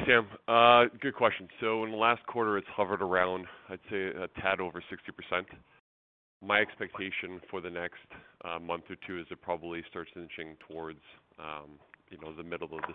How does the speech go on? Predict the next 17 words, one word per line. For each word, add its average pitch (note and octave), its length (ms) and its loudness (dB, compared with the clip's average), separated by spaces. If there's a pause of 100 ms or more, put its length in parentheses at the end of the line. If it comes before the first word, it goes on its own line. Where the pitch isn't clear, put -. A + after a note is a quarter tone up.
sixties. F#2+ 360 -14 (560)
It's - 160 -6
gonna A#2+ 160 -2
be B2 100 0
really A2+ 340 0
interesting. F#2+ 480 -12
I, F#2+ 140 -2
I, G#2 280 -2
I - 20 4
don't, G#2 280 -4
I G2+ 60 0
wanna A2+ 260 -2
be G2+ 140 -10
careful G#2 480 -4
in F2+ 80 -10
not F2+ 180 -4
offering F2 320 -4